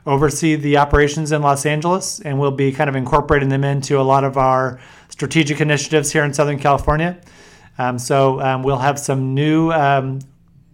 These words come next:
close by relatives for home health, uh, up in the L A region. And, uh, we'll be, uh,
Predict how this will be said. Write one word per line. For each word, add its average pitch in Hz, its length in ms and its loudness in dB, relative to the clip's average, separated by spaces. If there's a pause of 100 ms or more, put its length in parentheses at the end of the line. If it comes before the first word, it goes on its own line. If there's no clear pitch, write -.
(120)
close 147 260 0
by 151 200 4
relatives 160 880 2
for 131 200 -2
home 143 160 2
health, 147 460 2
uh, 131 240 0
up 143 180 -4
in 139 140 -2
the 135 240 2
L 143 140 2
A 151 100 4
region. 180 440 -2 (520)
And, 131 200 -2
uh, 135 80 4
we'll 135 140 2
be, 135 320 2
uh, 131 220 2